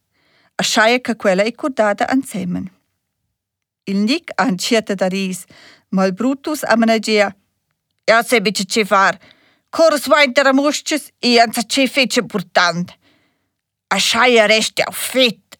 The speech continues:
a survint in a buona reazione. A musches data da tot sen la nerva. El ha gnang sa persciso. La Luisa va a scoletta.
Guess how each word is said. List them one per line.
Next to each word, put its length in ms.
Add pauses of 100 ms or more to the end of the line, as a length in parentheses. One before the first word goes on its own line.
(140)
a 80
survint 540
in 160
a 40
buona 320
reazione. 800 (480)
A 240
musches 760 (180)
data 360
da 180 (220)
tot 340
sen 340
la 140
nerva. 640 (1400)
El 240
ha 140
gnang 300
sa 200
persciso. 880 (1900)
La 100
Luisa 520
va 80
a 80
scoletta. 680